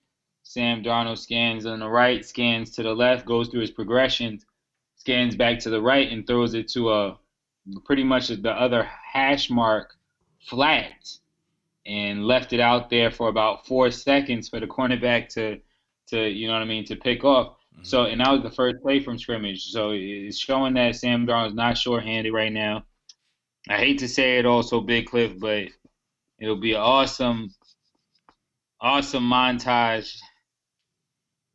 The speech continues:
Speaker 1: if we can put together somehow the, uh, video preseason of you tooting and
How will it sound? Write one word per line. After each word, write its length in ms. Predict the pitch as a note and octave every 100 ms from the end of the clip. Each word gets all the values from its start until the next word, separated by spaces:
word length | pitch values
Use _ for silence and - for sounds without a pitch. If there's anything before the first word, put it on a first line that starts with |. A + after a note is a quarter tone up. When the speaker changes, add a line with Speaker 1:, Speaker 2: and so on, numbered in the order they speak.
| _ - - - _
Speaker 1:
if 120 | - A2
we 140 | C3+
can 140 | C#3 C3+
put 240 | D3+ C#3+
together 420 | C3 A#2+ C#3 C3
somehow 640 | B2 C3 A#2+ A#2+ B2 A#2+
the, 220 | A2 A2 G#2+
uh, 200 | G#2 G2+
video 680 | A2+ C#3 C3 B2+ B2 A#2+ _ _ _ _ _ _ -
preseason 760 | A#3 B3 A#3+ E3+ C#3+ A#2 A#2 A2
of 240 | A2+ A2+
you 320 | A2+ B2+ B2
tooting 580 | A#2+ - A#3+ G#3+ G3+ F#3+
and 340 | D#3+ C#3 B2+